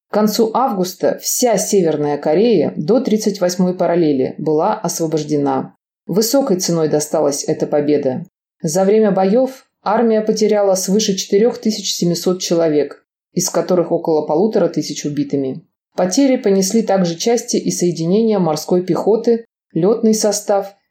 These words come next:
и экипажи кораблей Тихоокеанского флота. Двадцать четвертого августа тысяча девятьсот пятьдесят четвертого года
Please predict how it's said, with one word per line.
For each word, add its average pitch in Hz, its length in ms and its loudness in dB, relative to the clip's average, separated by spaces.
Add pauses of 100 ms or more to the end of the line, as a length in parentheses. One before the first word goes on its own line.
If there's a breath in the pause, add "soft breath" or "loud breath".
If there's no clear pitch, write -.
и 233 160 2
экипажи 202 500 0
кораблей 160 460 0
Тихоокеанского 147 920 -2
флота. 135 560 -4 (800)
Двадцать 208 480 0
четвертого 208 600 0
августа 196 420 -2
тысяча 202 380 -4
девятьсот 190 420 -2
пятьдесят 180 380 -2
четвертого 180 640 -2
года 202 400 0